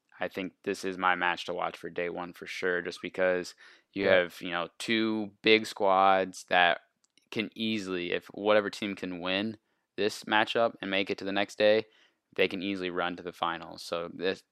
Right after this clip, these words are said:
Speaker 1: that's why this is
Speaker 2: Mm-hmm.
Speaker 1: probably my match f-, for week one. And like you mentioned already once, this is T Tigers and D'Anzio. This is,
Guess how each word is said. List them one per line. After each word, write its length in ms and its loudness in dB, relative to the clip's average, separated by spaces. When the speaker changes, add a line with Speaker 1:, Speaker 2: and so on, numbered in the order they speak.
Speaker 1:
that's 260 2
why 160 4
this 160 -2
is 20 -12
Speaker 2:
Mm-hmm. 40 -14
Speaker 1:
probably 260 2
my 160 -2
match 300 -4
f-, 140 -18
for 100 -4
week 260 -8
one. 360 -4
And 100 -4
like 200 0
you 100 -4
mentioned 360 -4
already 320 4
once, 340 -2
this 160 -6
is 160 -4
T 160 -6
Tigers 400 6
and 140 -6
D'Anzio. 400 -2
This 200 -4
is, 220 -8